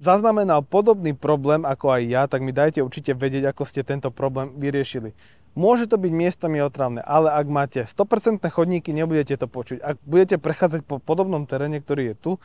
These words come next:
tak to počuť trošku budete. Ale po nejakých piatich minútach aj na to zabudnete. Nie je to nič, čo by svojím spôsobom robilo problém tomuto bicyklu. No a druhou vecou, čo mi tu vadí, sú kovové blatníky. Ja si nedokážem pomôcť. Na jednej strane áno, vyzerá to veľmi dobre,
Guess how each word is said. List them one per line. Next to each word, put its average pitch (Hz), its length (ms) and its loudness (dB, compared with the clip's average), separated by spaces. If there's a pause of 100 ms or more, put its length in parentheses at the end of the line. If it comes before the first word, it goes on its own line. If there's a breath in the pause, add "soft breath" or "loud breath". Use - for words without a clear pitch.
(140 soft breath)
tak - 160 -4
to - 80 0
počuť 160 320 -2
trošku 135 320 -10
budete. 131 480 -4
Ale 180 240 6
po 226 160 -2
nejakých 208 320 0
piatich 180 320 2
minútach 151 320 -2
aj 135 160 2
na 127 80 -6
to 135 80 -6
zabudnete. 117 640 -6
Nie 208 160 2
je 202 80 0
to 175 80 4
nič, 170 400 -2
čo 170 80 0
by 156 320 -2
svojím 160 240 0
spôsobom 147 800 0
robilo 156 400 4
problém 135 640 0
tomuto 123 320 -6
bicyklu. - 480 -14
No 147 160 2
a 147 80 6
druhou 226 320 4
vecou, 190 240 0
čo 185 160 0
mi 180 160 0
tu 160 80 0
vadí, 165 240 2
sú 151 160 -6
kovové 151 400 4
blatníky. 143 400 0
Ja 180 80 8
si 185 160 -4
nedokážem 165 480 0
pomôcť. 131 400 -2
Na 156 240 2
jednej 202 160 0
strane 175 320 2
áno, 160 240 2
vyzerá 170 400 4
to 185 80 4
veľmi 175 400 2
dobre, 165 240 4